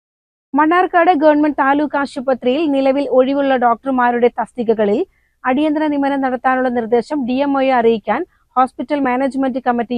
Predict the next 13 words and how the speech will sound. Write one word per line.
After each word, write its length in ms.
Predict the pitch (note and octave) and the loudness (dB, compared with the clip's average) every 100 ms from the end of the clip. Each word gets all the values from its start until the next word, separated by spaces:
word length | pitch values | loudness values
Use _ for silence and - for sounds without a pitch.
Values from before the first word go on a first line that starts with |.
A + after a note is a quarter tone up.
| A3+ | 0
യോഗം 260 | G3 C#4 C4 B3+ | 0 -4 -2 -2
എം 100 | C#4 | -2
എൽ 80 | B3+ A3+ | 0 0
എയെ 120 | C4+ C4 | -2 -2
ചുമതലപ്പെടുത്തി. 720 | B3+ C4+ A#3 F#3 E3 E3 E3 _ _ _ - | 0 2 0 -2 -10 -10 -14 _ _ _ -6
ഒരു 160 | G#3+ A#3 G#3 | 0 2 2
അനസ്തേഷ്യസ്റ്റ്, 760 | G#3 G#3+ A#3+ A3 G#3 D4 - - F#3+ | -4 -2 0 0 0 -6 -8 -12 -4
ജനറൽ 340 | G#3+ G#3 G#3 G#3+ | -2 -2 -2 -2
മെഡിസിൻ, 360 | G#3 G3 - D4 - _ _ A#3+ | -2 -4 -2 -2 -4 _ _ -2
കാഷ്വാലിറ്റി 540 | A3 - B3 A#3+ B3+ A#3 | -2 0 -2 0 -2 -4
വിഭാഗങ്ങളിലാണ് 840 | - A#3+ B3 A#3+ A#3 A3+ G3+ B3+ - _ _ G3+ | -4 -4 -2 0 2 2 0 -2 -6 _ _ -2
ഡോക്ടർമാരുടെ 760 | G#3+ G#3+ B3+ B3 A#3 A3+ B3 D#4 - | 0 0 -2 -2 0 0 -2 -6 0
കുറവുള്ളത്. 500 | C4+ B3+ F3+ F3+ | 0 2 -2 -6